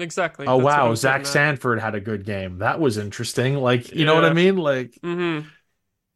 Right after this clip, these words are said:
Speaker 2: uh, but no, it's just, uh, watching a team with expectations is brutal. It's absolutely brutal. And, like, looking at this team on paper,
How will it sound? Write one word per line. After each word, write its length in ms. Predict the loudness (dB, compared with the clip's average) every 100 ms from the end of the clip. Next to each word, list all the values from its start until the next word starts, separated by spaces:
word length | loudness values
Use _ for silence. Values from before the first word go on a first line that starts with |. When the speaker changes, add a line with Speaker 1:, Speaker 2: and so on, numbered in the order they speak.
| -8
Speaker 2:
uh, 300 | -2 0 -2 -6 -6
but 120 | -2
no, 140 | 0 0
it's 240 | -2 -6
just, 240 | -6 -6 -8
uh, 140 | -8 -6
watching 320 | -4 -2 -2
a 40 | -2
team 360 | -2 -2 0
with 200 | -2 -6 -8
expectations 1120 | -8 -4 -6 -6 -8 -6 -8 -8 -8 -10 -14 _ _ _ _ _ _ -6
is 180 | -4 -4
brutal. 800 | -6 -8 -6 -6 -4 -6 -8 -12 _ _ _ _ _ _ -8
It's 280 | -8 -8 -12
absolutely 540 | -6 -6 -4 -6 -4 -6
brutal. 680 | -8 -10 -6 -6 -6 -10 _ _ -20 -20 -20 _ _
And, 120 | -2 0
like, 280 | 0 -4 -6
looking 340 | -2 0 2
at 100 | 2
this 160 | 0 0
team 260 | 0 2 2
on 160 | 0
paper, 640 | -2 -4 -2 -4 -6 -8